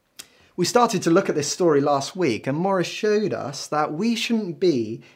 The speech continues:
intimidated by the most powerful people, but live out our faith with confidence, even when it looks like it's making little difference. And today, as we see that dream fulfilled,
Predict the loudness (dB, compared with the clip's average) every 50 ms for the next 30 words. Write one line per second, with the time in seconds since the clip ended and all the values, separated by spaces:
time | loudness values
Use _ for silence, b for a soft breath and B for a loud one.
0 | B -10 -8 -8 -6 -4 -2 -2 0 0 0 -2 -2 -4 -6 -2 -2 -2 0 0
1 | 0 2 2 0 -2 -4 -8 -14 -18 _ _ _ _ -12 -12 -12 -12 -14 _ -8
2 | -6 -6 -6 -6 -6 -10 -8 -8 -8 -10 -10 -10 -14 -16 -16 _ _ _ _ _
3 | _ _ _ _ _ _ _ _ _ _ _ _ B B B B B B B B
4 | B _ 0 0 0 0 0 0 2 2 0 0 -2 -2 -2 0 0 0 2 0
5 | 0 0 0 -4 -8 -6 -4 -4 -4 -6 -10 -16 -20 -20 -20 _ _ _ -10 -10
6 | -10 -10 -10 -8 -8 -8 -8 -8 -12 -12 -10 -8 -8 -8 -8 -10 -12 -16 -18 -20
7 | _ _ _ _ _ _ _ _ _ _ _ _ -6 -4 -2 -2 0 0 0 0
8 | 0 0 -2 -2 -4 -6 -6 -6 -8 -8 -8 -8 -6 -8 -12 -10 -8 -8 -8 -8
9 | -8 -10 -10 -10 -10 -10 -12 -10 -8 -8 -10 -10 -12 -14 -14 -14 -18 -20 -20 -20
10 | -20 _ _ _ _ _ _ _ _ _ _ _ _ _ _ _ _ _ _ _
11 | _ _ _ _ _ _ _ _ _ _ _ _ _ _ _ _ _ _ -4 -4
12 | -4 -2 -2 0 0 0 0 0 -4 -8 -16 _ _ _ b b b b b b
13 | b b b b -2 -2 -2 -2 -2 -2 -2 0 0 0 -2 -2 -4 -2 -2 0
14 | 0 0 0 0 -2 -4 -4 -6 -4 -2 0 0 0 -2 -4 -8 -6 -2 0 0
15 | 0 0 -2 -6 -8 -10